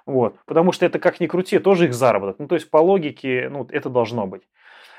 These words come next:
Я очень позитивно отношусь, э, к партнёрке, э, именно к своей. А я от них не зарабатываю больше.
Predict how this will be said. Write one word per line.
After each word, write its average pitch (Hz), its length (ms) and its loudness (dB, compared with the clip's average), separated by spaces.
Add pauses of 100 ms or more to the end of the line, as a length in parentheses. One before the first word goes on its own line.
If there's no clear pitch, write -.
(120)
Я 226 320 4
очень 190 260 4
позитивно 139 500 -4
отношусь, - 500 -12
э, 110 300 -4
к - 80 -20
партнёрке, 113 800 -4
э, 110 440 -6
именно 151 240 -2
к - 60 -16
своей. 127 600 -2
А 117 120 -2
я 135 260 2
от 196 120 0
них 185 200 -2
не 160 160 0
зарабатываю 139 580 2
больше. 117 500 -2